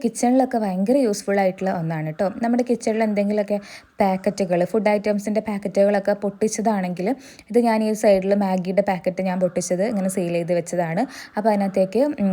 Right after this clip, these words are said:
കാറ്റൊന്നും കിടക്കില്ല. ഫുഡ് ഐറ്റം ഒക്കെ നമുക്ക് ഒരുപാട് കാലം അങ്ങനെ കേടുകൂടാതെ അടച്ചു വയ്ക്കാൻ പറ്റും. ഈ ഒരു കോംബോയിൽ നമുക്ക് പതിനഞ്ചെണ്ണമാണ് വരുന്നത്. ഒരു ചെറിയ, ചെറിയൊരു അഞ്ചെണ്ണം,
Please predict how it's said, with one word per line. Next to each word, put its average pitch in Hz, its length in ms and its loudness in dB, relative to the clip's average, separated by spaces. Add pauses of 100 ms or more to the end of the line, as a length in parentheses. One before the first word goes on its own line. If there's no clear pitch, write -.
(240)
കാറ്റൊന്നും 185 400 0
കിടക്കില്ല. 175 440 0
ഫുഡ് 202 220 -2
ഐറ്റം 185 260 2
ഒക്കെ 185 120 -2
നമുക്ക് 180 240 -2
ഒരുപാട് 180 340 2
കാലം 180 240 0
അങ്ങനെ 180 300 -4
കേടുകൂടാതെ 185 540 2 (300)
അടച്ചു 190 260 0
വയ്ക്കാൻ 170 260 0
പറ്റും. 202 300 -2 (300)
ഈ 285 120 6
ഒരു 311 60 6
കോംബോയിൽ 208 580 6
നമുക്ക് 185 320 -2
പതിനഞ്ചെണ്ണമാണ് 180 840 0
വരുന്നത്. 160 520 -2 (280)
ഒരു 208 80 2
ചെറിയ, 185 340 4 (140)
ചെറിയൊരു 202 400 4
അഞ്ചെണ്ണം, 175 500 0